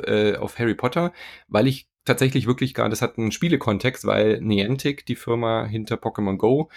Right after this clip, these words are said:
eben jetzt auch Wizards Unite programmiert und zur Verfügung gestellt hat, zusammen mit Warner, die die Harry Potter Lizenz haben und, äh, quasi Pokémon Go mit Harry Potter Thema rausgebracht haben. Also jetzt seit dieser Woche ist es aktiv in Deutschland.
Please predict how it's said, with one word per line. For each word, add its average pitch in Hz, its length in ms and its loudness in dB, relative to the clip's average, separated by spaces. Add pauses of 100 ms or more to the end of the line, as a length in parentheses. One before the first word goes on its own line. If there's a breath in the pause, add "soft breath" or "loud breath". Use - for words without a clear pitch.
(380 loud breath)
eben 117 240 4
jetzt 107 180 -2
auch - 340 0
Wizards 117 560 0
Unite 104 720 2
programmiert 92 640 -2
und - 340 -6
zur 95 120 -4
Verfügung 101 340 0
gestellt 95 320 0
hat, 117 120 -2
zusammen 98 280 0
mit 95 120 0
Warner, 110 460 2 (340 loud breath)
die 107 80 -4
die 98 380 0
Harry 101 140 2
Potter 117 240 0
Lizenz 113 400 -4
haben 107 280 2
und, 101 340 -2
äh, 98 180 2
quasi 101 300 0
Pokémon 104 420 2
Go 120 280 4
mit 104 280 0
Harry 101 180 4
Potter 113 300 -2
Thema 85 300 -4
rausgebracht - 640 -8
haben. - 200 -14
Also 82 160 -6
jetzt 95 220 -2
seit - 160 2
dieser 107 220 2
Woche 113 200 2
ist 104 220 -2
es - 80 -12
aktiv - 360 -6
in 135 100 -4
Deutschland. 117 440 2